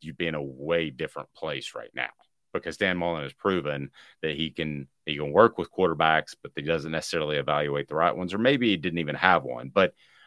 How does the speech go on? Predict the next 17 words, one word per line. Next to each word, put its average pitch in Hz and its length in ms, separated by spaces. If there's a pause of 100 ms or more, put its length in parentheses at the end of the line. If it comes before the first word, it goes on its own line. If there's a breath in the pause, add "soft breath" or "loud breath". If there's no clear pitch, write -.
I 98 60
think 95 220
Tennessee 95 640 (120)
dodged 90 380
a 85 40
bullet 76 360
there. 78 240 (420 soft breath)
The 98 140
other 123 240
thing 143 540
to 117 360
look 113 280
out 127 240
for, 139 280
if 123 120
I'm 120 260
Nebraska, 127 840